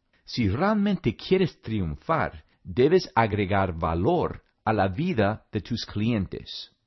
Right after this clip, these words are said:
Y la mejor manera de agregar valor es dándote valor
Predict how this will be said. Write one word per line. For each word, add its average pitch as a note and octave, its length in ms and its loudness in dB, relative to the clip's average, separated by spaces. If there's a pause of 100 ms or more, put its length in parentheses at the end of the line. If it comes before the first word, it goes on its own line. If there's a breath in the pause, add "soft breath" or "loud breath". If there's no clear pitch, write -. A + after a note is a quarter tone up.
(180)
Y C#3 140 2
la A#2 140 2
mejor F#3 360 6
manera C#3+ 400 0
de G2+ 160 -2
agregar G#2+ 680 -2
valor F#2+ 580 0 (220)
es A#2+ 180 -2
dándote A#2+ 600 0
valor G2 520 0